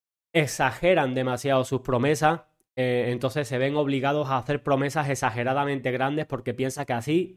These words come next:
solo pueden llamar la atención de un público que ya está saturado, de muchos competidores. Y, bueno, pues al final lo que termina pasando es que,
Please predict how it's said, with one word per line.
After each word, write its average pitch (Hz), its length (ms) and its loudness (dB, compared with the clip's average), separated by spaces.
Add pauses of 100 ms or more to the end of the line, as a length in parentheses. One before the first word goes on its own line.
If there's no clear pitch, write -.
solo 147 440 0
pueden 143 300 2
llamar 135 240 0
la 135 80 0
atención 127 480 -2
de 123 60 -2
un 123 160 -4
público 127 520 0
que 120 120 -4
ya 127 120 0
está - 220 -2
saturado, 131 680 2 (600)
de 123 40 -2
muchos 131 260 -4
competidores. 127 1040 0 (100)
Y, 139 360 2 (360)
bueno, 202 240 4
pues 143 180 2
al 139 120 0
final 139 260 0
lo 165 100 2
que 151 120 0
termina 143 440 2
pasando 160 460 0
es 160 100 -4
que, 139 360 -2